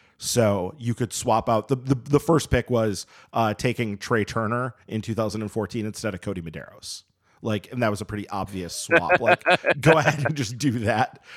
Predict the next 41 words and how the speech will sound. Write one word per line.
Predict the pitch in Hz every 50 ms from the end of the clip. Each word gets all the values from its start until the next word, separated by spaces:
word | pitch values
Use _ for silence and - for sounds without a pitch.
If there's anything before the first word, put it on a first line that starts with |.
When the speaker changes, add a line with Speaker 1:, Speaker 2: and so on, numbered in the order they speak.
| - - _ _
Speaker 2:
Huh, | 123 123 190 165 123
Speaker 1:
Um, | 104
Speaker 2:
who'd | 110 147 147
have | 139 -
thunk? | - - 117 104 104 - - 104 104 - _ _ - - - -
Speaker 1:
yeah, | 131 131 110 80 - - _ _ _ -
but | 127 107 - 139 139 143 - -
we | 143 123 151 165
did | 135 120 139 147 139
get | 156 175 160
into | 165 160 160 156
some, | - 165 156 147 147 -
some | - - 143
interesting | 143 143 135 - 143 135 - 156 143 127
stuff. | - - - 123 143 160 - -
We | 123 127 120 120 127 123 -
re-examined | 127 113 107 110 123 139 131 110 101 117 113 120 135 135 131 131
the, | 120 117 117 110 113 113
uh, | 110 107
Ryan | 107 110 113 113 117 117 113
Braun, | 101 101 101 101 127 151 131
the | 113
very | 95 107 110
first | 104 - - 107 107 113 - - - -
draft | - 101 107 104 104 - - -
pick | 123 117 -
made | 113 107 101 107 107
under | 110 107 110
Attanasio, | 104 98 104 101 - 110 101 92 95 92 104 113 113 120 135 151 143 - - - - - _ _
uh, | - 101 95
'cause | - - 101 87
there | 107
were | 101 101 110
some | - - 117
other | 110 110 117 107
guys, | 98 95 92 113 135 131 -
and | 101 95
I | 92 101 101
ended | 98 101 98 98
up | 110 - -
taking | - 101 98 92 - 107 104 104 104 107